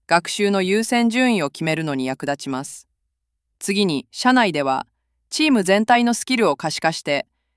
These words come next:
適切な研修プログラムの設計や人材配置に活かせます。そして、外部業者との連携では、必要なスキルやレベルを明確に共有できるため、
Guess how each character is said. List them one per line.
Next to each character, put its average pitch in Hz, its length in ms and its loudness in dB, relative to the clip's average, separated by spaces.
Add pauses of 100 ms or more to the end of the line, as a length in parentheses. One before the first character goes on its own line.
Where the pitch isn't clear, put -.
(120)
適 190 200 -2
切 220 220 2
な 214 140 4
研 220 240 0
修 240 200 -2
プ 233 120 -2
ロ 233 100 2
グ 233 80 2
ラ 240 120 6
ム 190 80 0
の 143 100 -4
設 143 260 -4
計 151 160 -2
や 143 240 2 (280)
人 190 180 4
材 208 200 4
配 220 180 2
置 202 160 -8
に 135 160 -4
活 - 20 -18
か 151 120 -4
せ 143 120 -4
ま 143 160 -6
す。 - 220 -10 (560)
そ - 180 -2
し 190 80 -6
て、 170 220 0 (300)
外 214 200 6
部 269 140 0
業 294 180 4
者 233 140 0
と 156 120 -6
の 143 100 -2
連 156 240 0
携 175 160 0
で 170 100 2
は、 135 220 0 (420)
必 - 260 -4
要 240 160 4
な 233 140 4
ス - 140 -4
キ 247 100 -2
ル 220 120 4
や 147 120 2
レ 175 140 2
ベ 208 140 2
ル 156 120 2
を 139 60 0
明 175 240 0
確 233 220 2
に 226 120 2
共 226 220 2
有 233 160 0
で 226 100 0
き 247 100 -4
る 208 120 0
た 147 120 -4
め、 135 220 -6